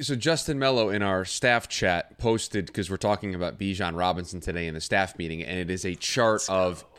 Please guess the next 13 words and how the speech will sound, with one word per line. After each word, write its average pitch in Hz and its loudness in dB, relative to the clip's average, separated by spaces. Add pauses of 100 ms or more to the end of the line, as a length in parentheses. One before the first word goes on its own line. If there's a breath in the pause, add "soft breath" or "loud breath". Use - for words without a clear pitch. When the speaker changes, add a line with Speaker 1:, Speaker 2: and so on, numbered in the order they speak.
Speaker 1:
yards 110 4
after 113 2
contact 107 -2
per 104 0
attempt 117 -4
and 95 -4
then 95 -2
broken 90 -2
tackles 98 -6
on 90 -4
the 85 -6
other 92 -2
axis. 110 0